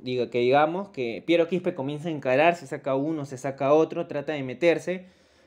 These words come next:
Primero que siento que podía haber rematado un poco antes, pero bueno, eso es fácil decirlo desde afuera. Habría que estar ahí.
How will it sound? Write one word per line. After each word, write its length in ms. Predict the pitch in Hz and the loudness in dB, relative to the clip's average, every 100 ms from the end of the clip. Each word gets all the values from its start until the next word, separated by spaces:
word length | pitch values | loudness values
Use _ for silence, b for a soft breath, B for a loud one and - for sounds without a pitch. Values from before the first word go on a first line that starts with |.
| b _ _ | b _ _
Primero 520 | 175 180 214 269 269 | 2 4 4 6 4
que 220 | 262 165 156 | 4 -6 -8
siento 480 | - 226 254 247 | -10 -8 -4 -4
que 100 | 240 | -4
podía 320 | 180 151 170 185 | -4 0 4 4
haber 140 | 190 | 4
rematado 360 | 180 143 135 151 | 2 -2 -4 -4
un 120 | 143 | -4
poco 300 | 147 143 139 | -2 2 2
antes, 260 | 135 185 185 | 2 -4 -6
pero 380 | 123 110 - _ _ _ | -6 -6 -8 _ _ _
bueno, 400 | 113 135 113 107 | -4 -2 -2 -10
eso 220 | 120 143 | -10 -8
es 100 | 135 | -8
fácil 320 | - 139 139 127 | -2 -4 -2 -6
decirlo 340 | 113 135 123 | -6 -6 -8
desde 160 | 113 104 | -10 -10
afuera. 480 | - 135 101 90 _ b b b b b b - | -4 -2 -2 -8 _ b b b b b b -2
Habría 320 | 120 139 139 | 0 2 -2
que 60 | 123 | -2
estar 200 | 127 120 | 0 4
ahí. 320 | 180 151 | 4 2